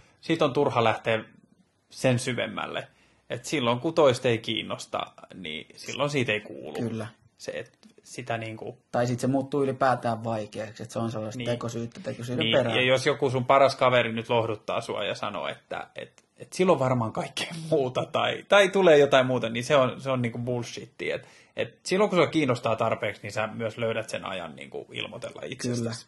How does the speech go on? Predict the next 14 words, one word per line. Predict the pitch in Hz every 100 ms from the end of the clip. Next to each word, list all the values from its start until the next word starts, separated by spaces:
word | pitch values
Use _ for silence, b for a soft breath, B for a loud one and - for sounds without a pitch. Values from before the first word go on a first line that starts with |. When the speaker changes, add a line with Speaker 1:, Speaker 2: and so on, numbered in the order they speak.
| _ _
Speaker 2:
just | - 123 -
näin. | 117 113 117 b b b -
Ja | 120 120 b b b b _ _ _
tota, | 127 123 - 127 131 123 - _ _ - _ _
ähm, | 143 135 131 131 131 127 - _ _
mä | 131 131
oon | 143
myös | 143 143 -
sitä | 151 139
mieltä, | 135 131 131 127 127
että, | 123 - 131 120 123 _ _ _ _ _ _ _ _ _ _
et-, | - 110 -
että | 127 - 123 - _ _ _ _ _ _ _ _
si-, | - - - 123